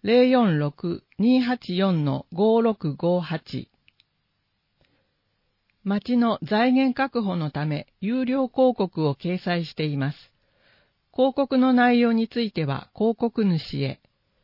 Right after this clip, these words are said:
広告掲載については、株式会社横浜メディアアドへお問い合わせください。電話零四五四五零の一八零八。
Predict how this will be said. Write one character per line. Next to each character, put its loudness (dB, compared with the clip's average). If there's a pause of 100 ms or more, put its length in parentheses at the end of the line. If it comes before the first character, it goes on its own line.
(200)
広 4
告 2
掲 2
載 0
に 2
つ -4
い -2
て -4
は、 -6 (240)
株 -2
式 -4
会 0
社 -6
横 -2
浜 0 (120)
メ 2
デ -2
ィ 4
ア 0
ア 0
ド 0
へ -2
お 0
問 0
い 0
合 0
わ -2
せ -8
く -8
だ -4
さ -6
い。 -12 (760)
電 4
話 2 (160)
零 6
四 2
五 -2 (500)
四 2
五 4
零 4
の 0
一 -4
八 -4
零 -2
八。 -10